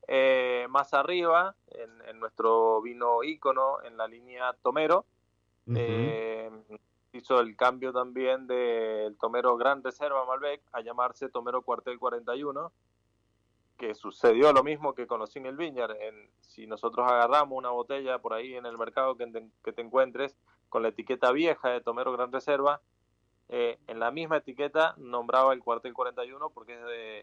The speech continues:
Speaker 1: el, el cuartel que da origen a ese vino. Y bueno, quisimos darle un poco más de, de relevancia a eso
Speaker 2: Ok.
Speaker 1: y ahora ese vino ícono es, eh, nuestro Tomero Cuartel cuarenta y uno.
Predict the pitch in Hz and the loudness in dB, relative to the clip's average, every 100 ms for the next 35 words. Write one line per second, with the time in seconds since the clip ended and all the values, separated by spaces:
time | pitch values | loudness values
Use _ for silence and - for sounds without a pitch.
0 | 107 104 101 - 101 98 107 104 123 120 | -14 -16 -20 -16 -16 -2 0 2 0 -2
1 | 120 113 117 123 127 123 117 117 131 135 | 2 2 2 -2 -10 -10 -10 -8 -10 -10
2 | 135 156 _ _ _ _ - 117 113 107 | -10 -12 _ _ _ _ -6 0 0 -2
3 | - 101 120 117 - _ 123 123 123 120 | -8 -10 -2 -2 -2 _ 2 2 0 -4
4 | 123 117 120 123 123 123 117 110 110 117 | -4 -2 0 0 0 -4 -4 -4 -4 -2
5 | 117 113 127 131 - 127 123 120 123 135 | 0 4 4 4 -4 -2 0 2 2 -2
6 | - 113 113 113 104 95 107 110 123 - | -4 2 2 2 0 2 0 0 -2 -6
7 | _ _ _ _ _ _ 147 143 139 139 | _ _ _ _ _ _ -6 -2 -2 -2
8 | 147 156 170 180 175 202 - - 123 127 | -2 -2 -2 0 2 0 -2 -6 -6 -4
9 | 135 - 127 120 120 120 120 127 139 - | -6 -6 -12 -8 -4 -4 -2 0 0 0
10 | 127 117 127 123 127 120 123 120 110 | 0 0 -2 -2 0 0 -2 -4 -8